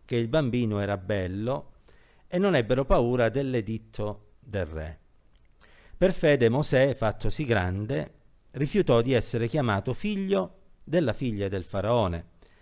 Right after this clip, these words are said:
preferendo essere maltrattato con il popolo di Dio che godere per breve tempo i piaceri del peccato,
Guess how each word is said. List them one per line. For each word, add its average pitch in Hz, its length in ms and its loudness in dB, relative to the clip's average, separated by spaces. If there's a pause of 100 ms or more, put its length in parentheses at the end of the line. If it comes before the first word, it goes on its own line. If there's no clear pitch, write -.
(300)
preferendo 143 640 4
essere 110 640 -2
maltrattato 147 880 0
con 101 420 -6
il 110 140 -12
popolo 104 420 -2
di 95 180 -6
Dio 98 440 -6 (440)
che 135 380 -2
godere 135 640 2
per 117 180 -4
breve 156 300 -2
tempo 101 800 0 (100)
i 170 100 -6
piaceri 101 480 -4
del 87 160 -6
peccato, 80 680 -10